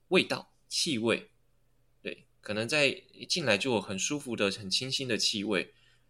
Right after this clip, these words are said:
从这开始就是第一印象。那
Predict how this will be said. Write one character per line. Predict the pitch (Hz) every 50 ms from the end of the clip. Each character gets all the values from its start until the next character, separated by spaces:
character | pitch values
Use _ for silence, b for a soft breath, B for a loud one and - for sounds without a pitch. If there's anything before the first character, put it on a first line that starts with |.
| _ _ _ -
从 | - - - - - 113 113
这 | - 160 156 135
开 | - - 123 120
始 | 117 104
就 | 92 113
是 | 101 110 107
第 | - - 107
一 | 104 104
印 | 107 110 107 101
象。 | 98 98 107 92 - - - - -
那 | - 120 113 101 87 -